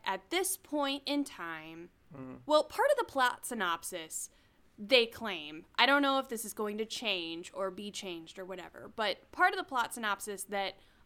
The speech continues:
Speaker 1: um, has been developed or revealed is that it's gonna take place, um, a few years after she left the, the Red Room in Soviet Russia and is coming to America and is gonna freelance.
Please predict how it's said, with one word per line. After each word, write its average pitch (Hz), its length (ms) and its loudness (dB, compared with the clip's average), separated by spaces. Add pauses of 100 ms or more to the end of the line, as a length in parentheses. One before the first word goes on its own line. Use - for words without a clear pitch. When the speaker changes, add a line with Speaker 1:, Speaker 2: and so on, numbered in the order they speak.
Speaker 1:
um, 185 380 2
has 202 240 -4
been 247 180 4
developed 185 540 0
or 196 120 -2
revealed 185 540 -4 (280)
is 214 260 4
that 202 180 0
it's 202 160 -4
gonna 269 240 2
take 214 380 -6
place, 208 580 -2 (460)
um, 185 400 4
a 196 80 -2
few 349 320 4
years 254 560 0 (100)
after 240 460 4
she 247 340 -4
left 220 460 2 (180)
the, 190 260 -2
the 202 140 -8
Red 196 180 0
Room 190 200 -2
in 185 320 -6 (420)
Soviet 202 380 0
Russia 190 440 0
and 190 500 0
is 202 140 0
coming 226 600 0 (260)
to 185 680 4 (720)
America 254 640 4
and 208 100 -4
is 190 80 -4
gonna 196 160 0
freelance. - 880 -6